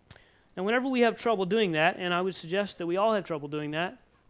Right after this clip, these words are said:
whenever we have trouble trusting God with the crooked things of life, the broken things of life, the messed up parts of life, the first thing we should consider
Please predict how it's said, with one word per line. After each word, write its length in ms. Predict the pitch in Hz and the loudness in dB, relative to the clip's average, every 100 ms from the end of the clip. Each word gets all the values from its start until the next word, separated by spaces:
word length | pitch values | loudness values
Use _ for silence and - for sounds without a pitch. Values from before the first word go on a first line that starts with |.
| _ _ _ _ _ - | _ _ _ _ _ -4
whenever 200 | 208 214 | -2 0
we 120 | 220 | 2
have 140 | 220 | 2
trouble 340 | 220 233 196 180 | 2 0 0 -2
trusting 440 | - 214 - 175 | -2 -2 -2 -2
God 360 | 165 156 196 180 | 2 4 2 0
with 160 | 180 - | -8 -8
the 80 | |
crooked 360 | 160 233 220 165 | -4 -2 -2 -2
things 220 | 185 175 | -2 -2
of 100 | 156 | -2
life, 460 | 151 156 190 - - _ _ - | 0 2 0 -4 -20 _ _ -18
the 60 | |
broken 440 | 143 156 214 214 180 | -6 2 2 2 -2
things 240 | 180 170 | -2 -2
of 100 | 156 | -2
life, 340 | 151 160 190 - | 0 2 2 -2
the 100 | 156 | -4
messed 340 | 190 214 - | 0 0 0
up 240 | 190 - _ - | -4 -4 _ -12
parts 240 | - 160 156 | -6 -6 -6
of 120 | 139 | -8
life, 440 | 139 156 185 - _ _ _ _ _ _ - - - | -4 -2 -4 -8 _ _ _ _ _ _ -20 -20 -14
the 60 | 180 | -6
first 320 | - 269 - | 2 2 2
thing 200 | 277 240 | 0 0
we 100 | 240 | 0
should 280 | - 247 214 | -2 -6 -4
consider 440 | 226 196 214 135 | -6 0 0 0